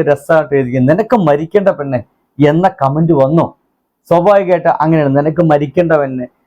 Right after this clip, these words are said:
നിനക്ക് സ്വർഗത്തിൽ പോകേണ്ട പെണ്ണെ, നിനക്ക്, ഏ, നരകത്തിൽ പോയാൽ മതിയോ പെണ്ണെ എന്ന് പറയുന്ന ചോദ്യങ്ങളൊക്കെ ഉണ്ടല്ലോ. ഏ, വേറെ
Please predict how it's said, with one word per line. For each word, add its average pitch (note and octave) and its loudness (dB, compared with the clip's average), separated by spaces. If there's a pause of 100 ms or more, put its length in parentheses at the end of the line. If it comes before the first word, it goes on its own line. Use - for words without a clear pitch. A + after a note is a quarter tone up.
(120)
നിനക്ക് D3 0
സ്വർഗത്തിൽ D3 0
പോകേണ്ട C#3 0
പെണ്ണെ, B2 -6 (280)
നിനക്ക്, D3 0 (560)
ഏ, B2+ 4 (280)
നരകത്തിൽ C#3 -2 (100)
പോയാൽ C#3+ 2
മതിയോ C3 0
പെണ്ണെ A#2+ -6 (300)
എന്ന് F#3+ 0
പറയുന്ന E3 0 (100)
ചോദ്യങ്ങളൊക്കെ D#3+ 0
ഉണ്ടല്ലോ. F#2 -8 (600)
ഏ, - 4 (280)
വേറെ A#3 4